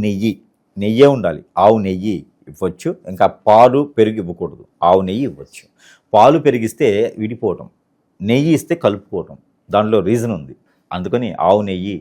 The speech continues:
ఇలాంటివన్నీ తీసుకెళ్ళి బ్రాహ్మణోత్తమునికి దానం ఇస్తే, వారి కుటుంబం తింటే ఆ గ్రహ దోషాలు అనేది తొలగిపోతాయి, మన మీద ఎక్కువగా బాధించదు. తల్లి ఆరోగ్యం బాగుండాలంటే బియ్యం ఖచ్చితంగా, ఎండి చి-, కొబ్బరి చిప్పలు ఖచ్చితంగా, అలానే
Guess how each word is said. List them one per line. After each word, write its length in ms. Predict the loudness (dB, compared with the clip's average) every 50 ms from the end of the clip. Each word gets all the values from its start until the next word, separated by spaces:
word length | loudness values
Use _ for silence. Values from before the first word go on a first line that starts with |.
| -12 -10 -6
ఇలాంటివన్నీ 440 | -4 -4 -4 -2 -2 -2 -4 -4 -8 -10
తీసుకెళ్ళి 420 | -12 -16 -12 -12 -10 -8 -6 -6 -6 -8 -10 -10
బ్రాహ్మణోత్తమునికి 800 | -8 -6 -6 -6 -6 -6 -8 -10 -10 -12 -12 -12 -12 -14 -16 -20 -20 _ _ _ _ _ -12 -4 -2
దానం 240 | -2 -2 -2 -2 -6 -8
ఇస్తే, 200 | -10 -8 -6 -6 -4 -4 -4
వారి 120 | -6 -6 -6
కుటుంబం 340 | -8 -6 -6 -6 -6 -8 -8 -10 _ _
తింటే 320 | -10 -10 -8 -8 -8 -8 -8 -10 _ _ _ _ _ -10 -6 -4
ఆ 40 | -4 -4 -2
గ్రహ 180 | -4 -4 -4 -4 -4 -4
దోషాలు 280 | -6 -6 -4 -4 -6 -6
అనేది 200 | -6 -8 -10 -10 -10 -10 -8
తొలగిపోతాయి, 560 | -10 -10 -10 -12 _ -20 -20 _ -20 -20 -20 _ _ _ _ _ _ _ _ _ -8 -6
మన 80 | -6 -4 -4
మీద 140 | -4 -2 -2 -2 -2 -2
ఎక్కువగా 280 | -4 -6 -8 -6 -6 -8 -8 -10
బాధించదు. 460 | -14 -14 -14 -14 -16 -20 _ _ _ -20 _ _ -4
తల్లి 220 | -4 -2 2 2 4 4
ఆరోగ్యం 280 | 2 2 -2 -8 -8 -6 -2
బాగుండాలంటే 520 | -2 -2 -2 -2 -4 -6 -6 -6 -8 -10 -10 -12 _ _ _ _ -18 -14
బియ్యం 220 | -8 -6 -6 -6 -4 -6 -8
ఖచ్చితంగా, 440 | -8 -10 -10 -16 -12 -8 -8 -8 -8 -10 _ _ _ _ _ _ _ -6 -2 -2 -2
ఎండి 160 | -2 -2 -8 -12
చి-, 100 | -14 -12 -10
కొబ్బరి 240 | -10 -8 -10 -12 -12
చిప్పలు 240 | -14 -12 -12 -12 -10 -12
ఖచ్చితంగా, 420 | -14 -14 -16 -16 -12 -10 -10 -10 -10 _ _ _ _ _ _ 0
అలానే 300 | 2 2 2 2 0